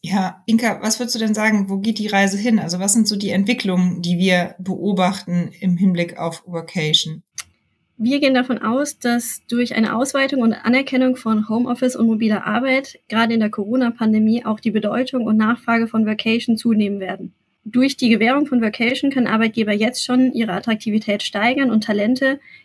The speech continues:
Speaker 2: insbesondere der Millennials, gewinnen. Allerdings hat auch der Koalitionsvertrag vorgesehen, dass mobiles Arbeiten E-U-weit ermöglicht werden soll,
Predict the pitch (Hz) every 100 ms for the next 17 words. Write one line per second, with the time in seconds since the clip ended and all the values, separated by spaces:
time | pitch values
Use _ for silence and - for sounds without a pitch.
0 | _ 226 226 247 220 220 226 226 220 214
1 | 214 208 226 214 214 - 208 185 151 -
2 | _ _ _ _ _ _ 220 233 226 302
3 | 339 247 214 233 226 226 220 208 233 302
4 | 269 262 240 247 - - 240 247 240 233
5 | 240 233 - 214 214 220 214 208 214 -
6 | 220 233 240 233 220 - 220 220 220 202
7 | 226 254 302 - 254 254 247 240 254